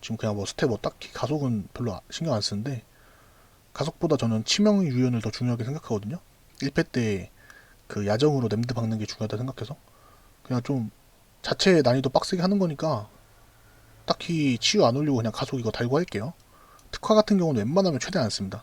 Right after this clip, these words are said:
특화템은 웬만하면 버리세요. 이것도 백오십 있는데 그냥 달고 할게요. 달고 해야 좀 의미가 있는 거니까, 어렵게 깨야. 그래서 요렇게 준비를 하셔야 되고,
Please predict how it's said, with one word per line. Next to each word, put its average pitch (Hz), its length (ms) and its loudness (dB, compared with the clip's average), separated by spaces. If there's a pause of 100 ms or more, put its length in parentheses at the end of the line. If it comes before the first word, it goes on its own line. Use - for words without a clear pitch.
특화템은 - 440 -4
웬만하면 127 380 0
버리세요. 107 360 -6 (840)
이것도 175 600 -4
백오십 123 380 -4
있는데 107 240 -2
그냥 107 240 -6 (300)
달고 120 260 0
할게요. 156 280 -4 (1400)
달고 123 300 0
해야 143 100 4
좀 110 160 -4
의미가 110 220 -2
있는 101 180 -4
거니까, 101 380 -8
어렵게 104 400 -8
깨야. 110 240 -6 (1900)
그래서 120 240 -4
요렇게 113 500 -4 (540)
준비를 123 340 -2
하셔야 156 220 0
되고, 127 300 -4